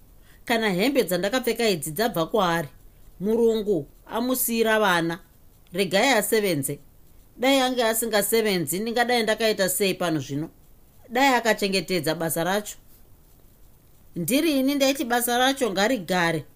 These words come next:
Chiko chikuru baba kana kuti basa?" VaSerbia vakabva vaseka. Pakabva pangoita ruzha. "Sekuru, sekuru!" Ndawana kakasvika kachimhanya, kakapinda mumba, kachinge kachasvetuka vanhu.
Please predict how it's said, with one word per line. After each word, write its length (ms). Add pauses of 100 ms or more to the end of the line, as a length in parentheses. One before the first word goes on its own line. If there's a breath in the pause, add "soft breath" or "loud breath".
(320)
Chiko 400
chikuru 420
baba 300
kana 200
kuti 180
basa?" 360 (1040)
VaSerbia 480
vakabva 360
vaseka. 540 (760)
Pakabva 340
pangoita 520
ruzha. 380 (760 loud breath)
"Sekuru, 800
sekuru!" 680 (280)
Ndawana 400
kakasvika 480
kachimhanya, 760 (280 soft breath)
kakapinda 560
mumba, 440
kachinge 440
kachasvetuka 880
vanhu. 280